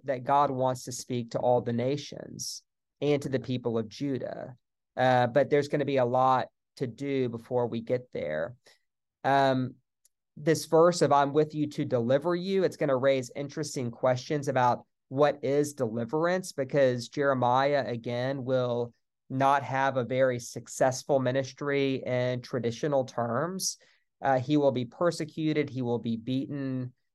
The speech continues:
Um, but of course, so was Jesus, right? And, and Jesus's deliverance was ultimately on the third day. And so,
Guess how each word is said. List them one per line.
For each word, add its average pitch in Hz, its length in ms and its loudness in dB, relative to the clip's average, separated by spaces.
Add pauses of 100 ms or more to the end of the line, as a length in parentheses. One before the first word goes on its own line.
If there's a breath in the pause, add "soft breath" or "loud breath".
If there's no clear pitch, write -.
(320)
Um, 131 600 2 (540)
but 185 100 8
of 180 100 6
course, 214 380 4
so 170 140 4
was 127 200 -2
Jesus, - 800 -8 (480)
right? 127 440 4
And, 127 280 -4
and 135 200 0
Jesus's 151 560 -2
deliverance 131 1000 2 (240)
was 143 200 2
ultimately 135 640 2
on 123 180 2
the 120 120 -4
third 120 440 -2
day. 113 600 -4 (360)
And 147 180 2
so, 151 600 6